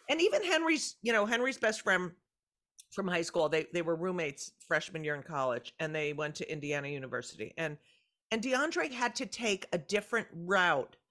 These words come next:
to the airport that was a h-, a l-, half an hour, forty-five minutes longer, so he wouldn't drive through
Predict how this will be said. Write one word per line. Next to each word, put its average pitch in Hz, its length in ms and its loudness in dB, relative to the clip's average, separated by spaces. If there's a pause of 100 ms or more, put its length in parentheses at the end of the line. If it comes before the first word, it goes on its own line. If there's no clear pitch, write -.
(380)
to 240 100 0
the 202 280 -4
airport 214 680 4 (420)
that 214 160 4
was 226 120 0
a 220 60 6
h-, 208 180 -4
a 233 40 4
l-, 220 280 -2
half 247 320 2
an 262 100 4
hour, 233 280 6
forty-five 233 500 2
minutes 208 300 -2
longer, 208 400 4
so 208 180 0
he 220 160 -4
wouldn't 254 360 -4
drive 233 400 4
through 208 640 6